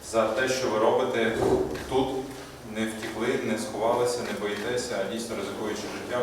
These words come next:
Ми зараз говорили, шістнадцять медиків загинуло, е, в Херсоні п'ятдесят поранених. Е, це ваші, ну, колеги, з якими ви щодня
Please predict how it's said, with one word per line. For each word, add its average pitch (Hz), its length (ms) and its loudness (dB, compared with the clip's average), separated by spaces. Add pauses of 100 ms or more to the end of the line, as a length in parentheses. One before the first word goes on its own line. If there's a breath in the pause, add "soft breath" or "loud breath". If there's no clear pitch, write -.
Ми 104 120 -2
зараз 98 240 -4
говорили, 107 280 -2 (120)
шістнадцять 101 420 -6
медиків 98 400 -4
загинуло, 101 440 -4
е, - 720 -8
в - 80 -6
Херсоні - 440 -2
п'ятдесят - 440 -2
поранених. 110 500 0
Е, - 340 -8 (380)
це 107 60 -4
ваші, 107 340 2 (260)
ну, 98 60 -4 (160)
колеги, 120 360 4
з 98 100 -2
якими 101 280 -6
ви 98 60 -4 (100)
щодня 101 240 -2